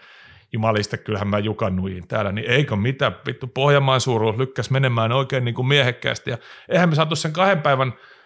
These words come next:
ajettiin varmaan sataviisi, satakuusikymmentä kilsaa rallia, niin saatiin me joku neljätoista, viisitoista sekkaa eroa toisimme sitten, vai oliko, olikohan niinkään paljon, että se oli tosi kiuk-, tiukka skapa, mutta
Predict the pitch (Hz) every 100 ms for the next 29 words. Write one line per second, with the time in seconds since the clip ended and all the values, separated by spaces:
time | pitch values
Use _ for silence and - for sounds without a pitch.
0 | _ 170 165 165 151 165 156 143 147 156
1 | 165 160 143 135 151 147 - - 117 107
2 | 117 113 - - - 127 143 147 127 117
3 | 117 139 135 113 139 135 135 143 117 113
4 | - 131 131 - 98 - 104 - 104 104
5 | 113 101 92 107 104 98 92 - - -
6 | 104 113 107 - 147 131 113 120 135 107
7 | 87 95 92 80 - - - 117 107 156
8 | 135 120 101 - - - 101 - 95 -
9 | 120 107 95 90